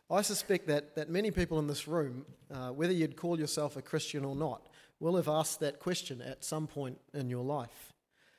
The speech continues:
Uh, it's a very personal question for a lot of us. Uh, I can remember a time, uh, probably a couple of years after I, uh, became a Christian, I think I was about twenty-one at that time,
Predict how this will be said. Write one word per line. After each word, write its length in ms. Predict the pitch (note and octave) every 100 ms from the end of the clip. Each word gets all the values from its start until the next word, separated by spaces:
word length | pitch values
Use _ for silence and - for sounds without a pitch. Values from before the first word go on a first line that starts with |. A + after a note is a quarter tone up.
| _ _ _
Uh, 200 | C3 C3+
it's 120 | C#3 D#3
a 40 |
very 400 | E3 G#3+ D#3+ D3+ - - -
personal 440 | F#3+ G3 F#3 D#3+
question 600 | D3 D3+ - D3 C3 C3 C#3
for 200 | - C3+
a 60 |
lot 100 | D3+
of 80 | D3+
us. 360 | A2+ - - - _ _ B2+
Uh, 220 | B2+ B2+ D#3+
I 80 |
can 120 | D#3 E3+
remember 340 | D#3+ E3+ D#3+
a 40 |
time, 380 | C#3+ D#3 D3+ C#3+ D#3 -
uh, 200 | D3+ B2+
probably 500 | - G3 F#3 E3+ D#3
a 60 | D3
couple 260 | E3 D#3+
of 80 | D3
years 280 | C3 D3+ D3
after 340 | D3 C3+ D3
I, 180 | C#3 C3 - - - - _
uh, 240 | C#3 C3+ C3 - -
became 320 | C#3 D#3+ D#3+
a 60 |
Christian, 360 | D3+ D#3+ - G3+
I 80 | D#3
think 160 | D#3
I 40 | D3
was 100 | C#3
about 240 | C3+ C#3+ C3+ - - _ -
twenty-one 400 | - E3 D3 D#3
at 80 | D3
that 160 | C#3
time, 320 | - B2+ D3+